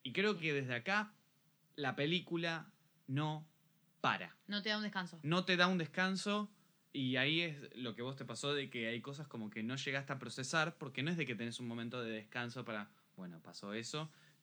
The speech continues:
Speaker 1: vamos a estar ahora uno de los chistes boludos y
Speaker 2: Claro.
Speaker 1: seguimos después".
Speaker 2: A mí, yo tengo este tema, no sé si a todo el mundo le pasa, pero cuando pasa algo que me conmociona mucho y me choquea mucho, se me nubla. No sé si a todo el mundo le pasa,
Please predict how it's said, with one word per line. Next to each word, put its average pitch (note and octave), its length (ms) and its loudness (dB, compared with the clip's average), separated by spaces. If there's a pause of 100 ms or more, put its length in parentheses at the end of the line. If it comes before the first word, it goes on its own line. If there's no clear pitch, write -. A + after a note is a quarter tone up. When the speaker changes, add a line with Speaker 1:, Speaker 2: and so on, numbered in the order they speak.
(260)
Speaker 1:
vamos G#2+ 240 -4
a - 20 -12
estar A2 220 -4
ahora G#2+ 380 0
uno G#2+ 180 -2
de G#2 60 -2
los G2+ 100 -4
chistes - 260 -8
boludos C#3 640 2
y F#2+ 460 -4
Speaker 2:
Claro. F#3+ 220 2
Speaker 1:
seguimos A2 180 2
después". - 340 -6 (120)
Speaker 2:
A A3 120 6
mí, C#4 240 -2 (340)
yo A3+ 100 -10
tengo A#3 200 0
este F3+ 180 -4
tema, E3 360 -4 (140)
no A#3 140 -4
sé A#3+ 80 -8
si F#3 80 -6
a - 40 -4
todo F3+ 100 -4
el F3+ 40 -2
mundo F#3 140 0
le F#3+ 80 2
pasa, G#3 280 0
pero C#4 160 -4
cuando F#4+ 280 -6
pasa G#4+ 240 -4
algo G#4 260 -2
que G#3 280 -4
me F#3+ 220 -6 (200)
conmociona A3 680 2
mucho F3+ 460 2
y F#3 40 2
me F#3+ 120 2
choquea C#4 360 0
mucho, C4+ 540 -2 (420)
se - 200 -2
me E4+ 120 2
nubla. F#3 520 2 (220)
No B3 100 -6
sé C#4 120 -6
si A3+ 60 -4
a G#3 40 -2
todo G3+ 100 -4
el G3+ 40 -4
mundo G3+ 120 -2
le G3+ 60 -6
pasa, A#3+ 200 -8